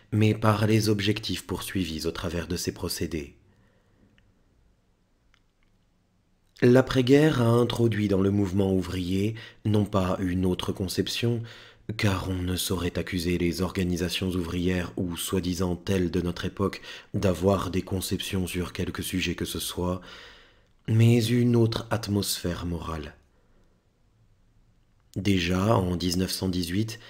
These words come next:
le parti bolchevique, qui désirait ardemment la guerre révolutionnaire, dut se résigner à la paix, non pour des raisons de doctrine, mais sous la pression directe des soldats russes,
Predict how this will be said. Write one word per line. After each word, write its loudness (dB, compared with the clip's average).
le 6
parti 2
bolchevique, 4
qui 0
désirait -2
ardemment 0
la -2
guerre 0
révolutionnaire, -2
dut 0
se 0
résigner 4
à 0
la 0
paix, -6
non 2
pour -2
des 0
raisons -2
de -2
doctrine, -2
mais 8
sous 2
la 6
pression 2
directe 0
des 0
soldats 2
russes, -4